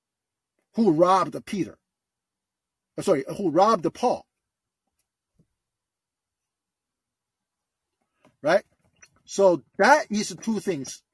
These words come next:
I quickly go-, you know, search from in the, in, in, in the decision. I want to tell you guys that I don't, uh, the, this decision, I know as bad it is, especially if you're African Americans or, or Hispanics,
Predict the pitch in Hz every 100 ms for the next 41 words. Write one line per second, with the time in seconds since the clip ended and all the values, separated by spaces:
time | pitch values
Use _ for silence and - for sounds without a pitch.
0 | _ - - - 180 320 120 220 - -
1 | 143 131 - 196 110 - - 147 143 _
2 | _ - 160 147 135 117 - - 170 -
3 | 160 - 151 131 117 - 120 87 78 _
4 | _ _ _ _ _ _ _ _ _ _
5 | _ _ _ _ - 190 254 269 247 262
6 | 196 185 165 156 151 _ - 190 233 -
7 | 170 165 _ _ - _ - 165 - 110
8 | 185 285 - 240 269 262 254 254 - 160
9 | 190 190 160 - 123 156 151 233 - 180
10 | 170 190 269 185 - 190 185 185 156 147
11 | - 139 - 196 165 143 185 196 185 151
12 | - 110 - - 151 139 - 131 160 202
13 | 262 -